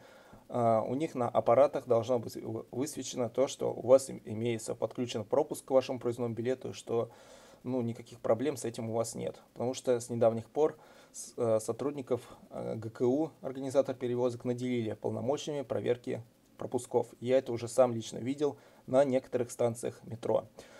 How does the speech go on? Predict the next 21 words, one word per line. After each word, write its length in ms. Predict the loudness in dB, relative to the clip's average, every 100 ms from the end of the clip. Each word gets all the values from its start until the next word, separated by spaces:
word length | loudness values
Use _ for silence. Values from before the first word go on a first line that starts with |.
| -20 -12
Ну 60 | 0
что 160 | 2
ж, 40 | 2
дорогие 260 | 0 -2
друзья, 460 | -4 -4 2 4 2 -6 -20 -20 _ _ _ -20 -6
я 260 | 4 6
желаю 380 | 8 6 6 4
никому 300 | 0 0 0
не 100 | 0
болеть, 440 | 2 2 2 -4 -12 -20 _ -8
не 140 | -6
заболеть 500 | -2 0 0 0 -4
коронавирусом, 800 | -6 -4 -2 -4 -6 -8 -6 -8
чтоб 240 | -8 -12
все 240 | -10 -2 -2
были 220 | -2 -6
живы-здоровы 640 | -4 -4 -2 0 2 0 -4
и, 180 | -8
конечно 440 | -8 -6 -6 -6 -8
же, 180 | -8 -8 -14 -20 -4
поменьше 520 | 0 0 0 -2 -6